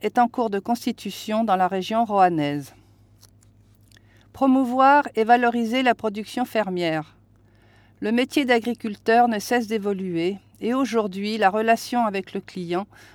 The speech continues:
en est devenue un aspect très important. Pour encourager les jeunes producteurs, le Conseil général a mis en place en deux mille treize une nouvelle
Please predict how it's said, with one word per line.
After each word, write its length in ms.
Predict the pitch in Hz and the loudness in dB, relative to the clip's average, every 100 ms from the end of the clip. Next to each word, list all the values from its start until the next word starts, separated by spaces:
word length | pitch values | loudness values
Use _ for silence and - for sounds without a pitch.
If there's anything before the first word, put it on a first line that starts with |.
| - | -8
en 100 | 208 | -2
est 120 | 233 | 0
devenue 460 | 220 214 220 220 247 | 0 0 0 0 2
un 140 | 214 | 0
aspect 340 | 202 - - 247 | -2 -4 -6 -6
très 300 | - 277 269 | -4 -2 0
important. 520 | 247 202 - - 147 _ _ _ _ _ _ _ _ - _ _ | 0 -4 -4 -10 -10 _ _ _ _ _ _ _ _ -20 _ _
Pour 180 | 220 233 | -6 0
encourager 600 | 269 285 269 254 240 262 | 0 0 4 4 4 0
les 140 | 233 | -2
jeunes 280 | 202 226 226 | 0 0 0
producteurs, 920 | - 208 196 - - 190 202 240 - | -2 -6 -6 -12 -4 0 0 -2 -8
le 120 | 160 208 | -10 -4
Conseil 400 | 247 233 262 240 | -2 0 -2 -2
général 560 | 240 233 220 185 185 | -2 -2 2 4 4
a 80 | 208 | 2
mis 180 | 233 233 | 0 0
en 80 | 220 | -2
place 380 | - 190 185 | 2 2 2
en 60 | 180 | -4
deux 120 | 202 | -2
mille 260 | 233 196 175 | -2 -6 -10
treize 540 | - 165 160 190 - _ _ - - - | -6 -4 -4 -6 -14 _ _ -20 -20 -6
une 180 | 220 240 | 0 2
nouvelle 380 | 269 247 226 | 4 4 2